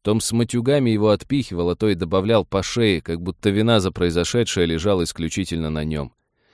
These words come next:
Был бы нормальным телохранителем, и семёрок бы расшвырял, и деньги вернул, и самому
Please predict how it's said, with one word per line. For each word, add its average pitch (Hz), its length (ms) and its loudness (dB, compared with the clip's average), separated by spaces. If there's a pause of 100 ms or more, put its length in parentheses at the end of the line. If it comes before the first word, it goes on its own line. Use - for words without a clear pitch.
(160)
Был 139 240 4
бы 147 100 0
нормальным 135 640 2
телохранителем, 104 840 -2 (120)
и 82 140 -2
семёрок 113 540 0
бы 85 280 -2
расшвырял, 95 800 0
и 117 160 0
деньги 113 360 2
вернул, 90 520 -2
и 80 80 -14
самому 104 420 0